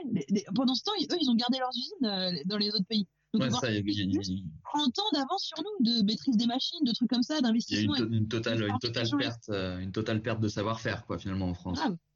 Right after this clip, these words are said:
Speaker 1: Après, ça veut pas dire, enfin, moi, genre, je
Speaker 2: Mhm.
Speaker 1: produis mes chaussettes en France, c'est les meilleures chaussettes de la Terre. Enfin, il reste des savoir-faire, euh, hyper bons, et cetera. Mais une chaussette, tu vois, t'as pas vraiment besoin d'une filière. T'achètes le
Speaker 2: Mhm.
Speaker 1: fil, tu tricotes et ton, ton produit est, ton produit est fait, quoi. Là, mille quatre-vingt-trois, il, pour faire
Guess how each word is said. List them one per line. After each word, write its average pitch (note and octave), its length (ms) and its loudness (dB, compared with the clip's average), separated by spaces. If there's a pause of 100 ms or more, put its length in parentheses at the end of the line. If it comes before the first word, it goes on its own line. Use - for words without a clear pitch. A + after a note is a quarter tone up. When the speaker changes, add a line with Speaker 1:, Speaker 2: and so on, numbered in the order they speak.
(320)
Speaker 1:
Après, A#3+ 240 0
ça C#4+ 100 2
veut G#3+ 80 2
pas B3 100 0
dire, D4 160 0
enfin, G#3 100 0
moi, A#3 140 4
genre, G3+ 200 0
je A2+ 100 2
Speaker 2:
Mhm. A#2 40 4
Speaker 1:
produis G#3 220 0
mes G3+ 80 -6 (120)
chaussettes G#3+ 280 0
en G3 80 0
France, C#4 340 -2
c'est F#3 140 -2
les F3 80 2
meilleures G3 160 0
chaussettes G#3+ 240 2
de G3 80 4
la G#3 100 0
Terre. A#3 120 -2 (160)
Enfin, E3 260 0 (100)
il F#3 240 4
reste B3+ 380 0
des F#3+ 80 2
savoir-faire, A3 480 -4 (120)
euh, F#3+ 160 -4
hyper G#3+ 300 0
bons, A3 120 4
et G3+ 100 2
cetera. C4 280 0 (260)
Mais A3 80 4
une G3+ 80 4
chaussette, C4+ 300 2
tu - 80 -6
vois, C4 80 2
t'as G#3 120 0
pas A#3 100 0
vraiment A#3 220 4
besoin A3 220 2
d'une G#3+ 160 4
filière. A#3+ 300 0 (540)
T'achètes G#3+ 260 2
le A3+ 100 2
Speaker 2:
Mhm. - 60 0
Speaker 1:
fil, B3 180 2
tu - 260 -16
tricotes B3+ 260 -2
et F#3+ 380 -2
ton, F#3+ 360 2
ton G#3 120 2
produit G#3 400 2
est, F3+ 200 0
ton - 120 -12
produit G#3 240 -4
est A#3 80 -10
fait, E4+ 100 -14
quoi. - 160 -10 (260)
Là, A3 140 2
mille G3+ 140 4
quatre-vingt-trois, G#3+ 640 -2
il, F3+ 260 2 (220)
pour F#3 140 -2 (160)
faire A#3 100 -2